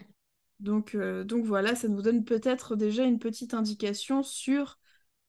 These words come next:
euh, la fin de, euh, Victorine, finalement. Euh, ce bruit de pompe est très rapidement accompagné d'une musique très entraînante qui se lance et qui suit le rythme de la pompe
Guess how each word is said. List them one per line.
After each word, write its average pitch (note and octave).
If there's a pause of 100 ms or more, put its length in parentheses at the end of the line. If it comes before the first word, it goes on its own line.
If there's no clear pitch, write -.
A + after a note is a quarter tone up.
(140)
euh, G3
la G3
fin C#4 (220)
de, G3+
euh, G3+
Victorine, A#3
finalement. F#3+ (1500)
Euh, A3
ce -
bruit C4+
de D4+
pompe E4+
est A#3
très D4+
rapidement D4
accompagné B3+
d'une A#3+
musique B3
très D#4
entraînante B3
qui A3
se -
lance A3+ (260)
et A3
qui A3
suit D#4+
le C4
rythme A#3+
de G#3+
la G3
pompe D#4+